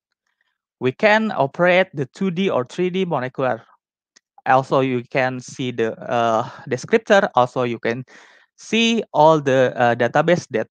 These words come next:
uh, have, uh, uh, I'm not sure, but, uh, they called molecular database cartridge for Four degree S Q L, but I'm not,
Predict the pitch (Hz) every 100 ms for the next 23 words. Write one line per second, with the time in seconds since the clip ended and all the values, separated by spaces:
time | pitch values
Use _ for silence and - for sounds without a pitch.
0 | - - - - - 135 - - 127 110
1 | 98 98 67 - - - _ _ _ 156
2 | 131 127 - 202 240 226 208 - - 120
3 | 143 139 139 160 _ _ _ _ _ 139
4 | 131 127 - _ _ _ _ _ 147 156
5 | - 214 226 - 151 139 143 160 156 117
6 | 117 135 - 110 - 143 139 - 113 -
7 | 120 113 - 123 - - - - 87 98
8 | - _ _ 123 139 - 110 123 120 117
9 | 131